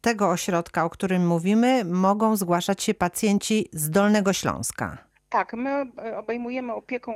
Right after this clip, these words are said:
Speaker 2: głównie chorych z Dolnego Śląska ze względu na kwestie logistyczne, czyli konieczność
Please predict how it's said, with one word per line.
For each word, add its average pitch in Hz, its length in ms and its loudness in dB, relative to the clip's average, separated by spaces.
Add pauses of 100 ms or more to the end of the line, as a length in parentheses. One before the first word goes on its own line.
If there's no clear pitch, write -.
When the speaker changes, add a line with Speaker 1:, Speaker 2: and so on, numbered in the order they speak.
Speaker 2:
głównie 247 320 -6
chorych 220 280 -6
z 208 60 -12
Dolnego 220 400 -8
Śląska 226 540 -8
ze 220 120 -4
względu 220 480 -8
na 202 580 -8
kwestie - 380 -8
logistyczne, 202 760 -8
czyli 190 240 -14
konieczność 202 760 -8